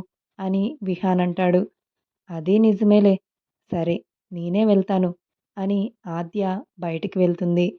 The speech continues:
విహాన్ కూడా వెళ్ళి ఆర్యన్ పక్కనే కూర్చుంటాడు. నీలకంఠం గారు ఎంతో మర్యాదగా వాళ్ళని పలకరిస్తుంటారు.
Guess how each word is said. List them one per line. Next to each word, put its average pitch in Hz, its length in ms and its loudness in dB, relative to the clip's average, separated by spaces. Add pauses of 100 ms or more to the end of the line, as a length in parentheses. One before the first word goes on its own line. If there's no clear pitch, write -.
(600)
విహాన్ 240 400 0
కూడా 226 240 6
వెళ్ళి 185 380 6 (340)
ఆర్యన్ 185 400 -2
పక్కనే 190 360 -8
కూర్చుంటాడు. 180 720 -2 (880)
నీలకంఠం 202 680 0
గారు 185 260 4 (260)
ఎంతో 175 340 -10
మర్యాదగా 190 600 2 (200)
వాళ్ళని 180 280 -4
పలకరిస్తుంటారు. 175 960 -4